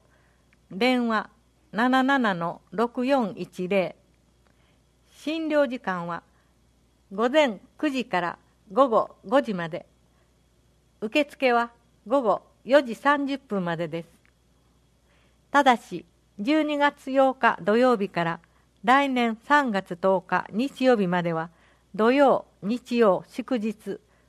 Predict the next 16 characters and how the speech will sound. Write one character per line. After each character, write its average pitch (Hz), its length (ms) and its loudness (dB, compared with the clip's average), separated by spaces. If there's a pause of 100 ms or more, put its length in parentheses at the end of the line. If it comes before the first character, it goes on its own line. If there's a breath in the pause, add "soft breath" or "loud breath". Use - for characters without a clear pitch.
(140)
お 262 100 4
よ 240 160 4
び 185 160 -6 (140)
年 285 300 0 (160)
末 254 100 -4
年 247 240 2
始 185 180 -6
に 175 140 -6
限 185 280 -2
り、 165 160 -10 (600)
午 262 160 2
後 202 180 4
八 196 380 -6
時 233 120 -2
か 180 140 2
ら 175 180 0